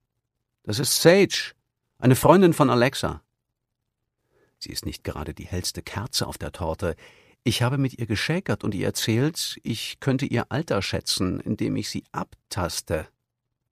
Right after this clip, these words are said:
"Erzähl mir nicht, sie hat dich von dir betatschen lassen." Roman nahm einen tiefen Zug von seiner Zigarette.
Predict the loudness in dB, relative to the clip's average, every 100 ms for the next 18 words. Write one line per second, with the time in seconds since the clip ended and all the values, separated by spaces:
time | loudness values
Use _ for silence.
0 | _ _ _ _ _ _ 2 6 10 10
1 | 10 6 4 -2 -6 -14 -20 -10 -2 2
2 | 2 0 -2 -2 -2 -2 -6 0 0 2
3 | -2 -4 -4 -6 -6 -18 _ _ _ _
4 | _ _ _ _ _ _ 6 10 12 10
5 | 10 8 4 4 2 2 -2 0 0 2
6 | 0 0 0 2 2 0 -2 -6 -6 -8
7 | -8 -6